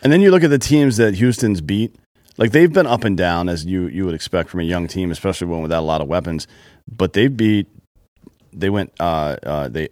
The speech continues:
at Jacksonville, they won that game, right? Which I think was an overseas game, if I'm not mistaken, which is very difficult to win and perform well. They played Pittsburgh and beat Pittsburgh, who was a tough team, no matter what the fuck else is going on.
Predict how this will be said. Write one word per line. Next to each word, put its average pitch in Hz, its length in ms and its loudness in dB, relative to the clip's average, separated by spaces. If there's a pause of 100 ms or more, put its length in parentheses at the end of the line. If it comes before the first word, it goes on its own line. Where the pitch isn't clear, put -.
at 104 160 0
Jacksonville, 95 420 -2
they 87 80 -2
won 80 160 -6
that 78 140 -8
game, 52 340 -14
right? 71 180 -6
Which 71 160 -10
I 85 60 -2
think 117 140 -2
was 85 100 -4
an 85 60 -6
overseas 101 520 -2
game, 50 360 -12 (120)
if - 80 -14
I'm 95 60 -2
not 80 120 -4
mistaken, 85 400 -4
which 71 120 -8
is 73 80 -12
very 107 240 0
difficult 76 380 -8
to 76 80 -12
win 64 400 -8 (340)
and 78 140 -4
perform 73 400 -6
well. 67 240 -4
They 82 140 -4
played 80 680 -6
Pittsburgh 101 440 -2
and 80 140 -4
beat 98 220 -4
Pittsburgh, 80 440 -4
who 85 100 -6
was 78 120 -4
a 78 40 -8
tough 98 260 -4
team, 101 260 -2
no 82 80 -4
matter 85 180 -2
what 90 140 -4
the - 80 -16
fuck 101 240 -4
else 101 160 -2
is 85 80 -8
going 95 260 -2
on. 85 320 -2